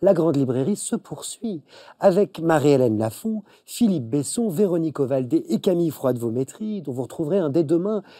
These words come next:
les livres à la librairie Comment dire à Rennes, mais aussi dans toutes les librairies de France et de Navarre. On va se plonger maintenant dans un roman un peu fou.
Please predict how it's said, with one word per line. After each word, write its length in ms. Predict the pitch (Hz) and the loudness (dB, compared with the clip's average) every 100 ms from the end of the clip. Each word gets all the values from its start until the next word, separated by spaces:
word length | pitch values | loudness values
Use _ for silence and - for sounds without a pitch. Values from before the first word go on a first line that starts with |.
| _ | _
les 120 | 143 | 2
livres 380 | 156 220 214 131 | 4 4 2 0
à 60 | 131 | -2
la 120 | 120 | -2
librairie 400 | 131 120 127 131 | -2 -2 -2 -2
Comment 260 | 139 127 117 | -2 -4 -4
dire 280 | 117 113 | -6 -8
à 40 | 107 | -8
Rennes, 320 | 156 190 147 - _ _ | -10 -12 -12 -14 _ _
mais 100 | 131 | -2
aussi 140 | 123 196 | 0 0
dans 140 | 151 | -4
toutes 320 | 113 - - | -4 -8 -6
les 80 | 151 | -4
librairies 380 | 127 117 117 175 | -2 -2 -4 -2
de 100 | 135 | -4
France 460 | - - 185 - - | -4 -8 -10 -10 -10
et 80 | 147 | -6
de 80 | 135 | -4
Navarre. 500 | 113 107 98 92 92 | -4 -6 -8 -8 -6
On 100 | - | -2
va 120 | 220 220 | 0 0
se 100 | - | -4
plonger 540 | 131 127 110 117 135 170 _ _ _ - | -8 -6 -4 -6 -6 -10 _ _ _ -4
maintenant 640 | 156 156 - 123 151 202 _ _ _ _ - | -2 -2 -4 -6 -6 -8 _ _ _ _ -6
dans 160 | 131 | 0
un 40 | 143 | 0
roman 360 | 135 202 208 | 0 -2 -2
un 40 | 120 | -4
peu 200 | - 95 | -6 -10
fou. 380 | - - 98 | -10 -16 -18